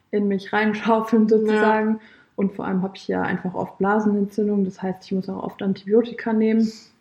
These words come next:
Speaker 1: dann wirkt die Pille eben auch nicht mehr. Ähm, ja, von daher habe ich sie halt auch oft quasi einfach umsonst genommen. Und dann sind umsonst die Hormone in meinen Körper
Speaker 2: Mhm.
Speaker 1: und Antibiotika und, ähm,
Speaker 2: Nicht grad gut,
Speaker 1: ja.
Speaker 2: ja.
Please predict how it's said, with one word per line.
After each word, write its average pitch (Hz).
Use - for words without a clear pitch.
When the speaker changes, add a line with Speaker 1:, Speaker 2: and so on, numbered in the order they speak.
Speaker 1:
dann 190
wirkt 190
die 185
Pille 190
eben 180
auch 233
nicht 233
mehr. 233
Ähm, 190
ja, 175
von 190
daher 190
habe 190
ich 185
sie 185
halt 190
auch 190
oft -
quasi 196
einfach 196
umsonst 214
genommen. 196
Und 196
dann 196
sind 196
umsonst 208
die 214
Hormone 233
in 233
meinen 226
Körper 185
Speaker 2:
Mhm. -
Speaker 1:
und 247
Antibiotika 233
und, 196
ähm, 180
Speaker 2:
Nicht 175
grad 165
gut, 196
Speaker 1:
ja. 185
Speaker 2:
ja. 185